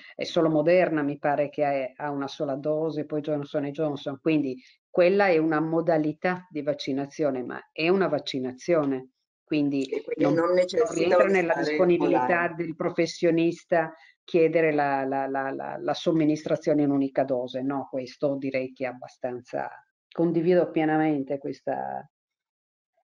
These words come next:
Speaker 1: questa
Speaker 2: Interpretazione.
Speaker 1: soluzione. Se ho ricevuto la prima dose io sono vaccinato, poi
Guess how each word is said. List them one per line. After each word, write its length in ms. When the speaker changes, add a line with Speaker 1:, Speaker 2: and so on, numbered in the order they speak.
Speaker 1:
questa 280
Speaker 2:
Interpretazione. 20
Speaker 1:
soluzione. 600
Se 160
ho 40
ricevuto 380
la 120
prima 260
dose 300
io 120
sono 240
vaccinato, 680
poi 180